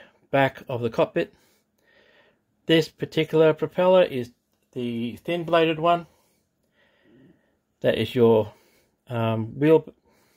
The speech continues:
wheel bay, I should say, tail planes, cockpit tub, engine, and let's have a look. We'll start with the pilot. Standard Tamiya pilot.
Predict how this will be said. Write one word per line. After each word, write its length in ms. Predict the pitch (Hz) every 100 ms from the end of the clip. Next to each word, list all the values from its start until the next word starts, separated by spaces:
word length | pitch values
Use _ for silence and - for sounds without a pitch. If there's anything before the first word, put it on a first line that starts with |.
| _ _ _ _ -
wheel 200 | 135 123
bay, 360 | 139 135 135 _ _ -
I 40 |
should 220 | 131 127 117
say, 300 | 135 123 123 _ _ _ _
tail 220 | 131 113
planes, 440 | - 117 113 104 - _ _ _ _ _ _ _
cockpit 400 | - 127 - 101 - _ -
tub, 320 | 165 156 139 _ _ _ _ _ _ _
engine, 460 | 123 120 117 113 104 _ _ _ _ _ _ _ _ _ _ _ _ _ _ _ _ -
and 280 | 123 120 117
let's 600 | 120 120 127 123 - -
have 360 | - 113 107
a 60 | 101
look. 300 | 98 98 _ _ _
We'll 60 | 147
start 240 | - 285
with 100 | 117
the 60 | -
pilot. 420 | - 101 120 92 _ _ - _ _ _ _ - _ _ _ _
Standard 440 | - 185 190 180
Tamiya 320 | - 156 143 123
pilot. 380 | 120 110 151